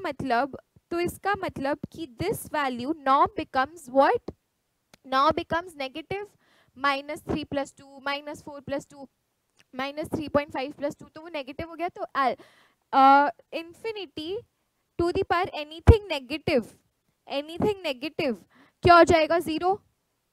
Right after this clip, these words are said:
ज़ीरो। तो अब हम लोग इसको इग्नोर कर सकते हैं। चलो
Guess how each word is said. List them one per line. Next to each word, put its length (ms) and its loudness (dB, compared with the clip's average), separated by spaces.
ज़ीरो। 420 -4
तो 60 4
अब 140 6
हम 120 2
लोग 120 -4
इसको 240 -6
इग्नोर 300 0
कर 140 -2
सकते 300 -6
हैं। 120 -6
चलो 320 6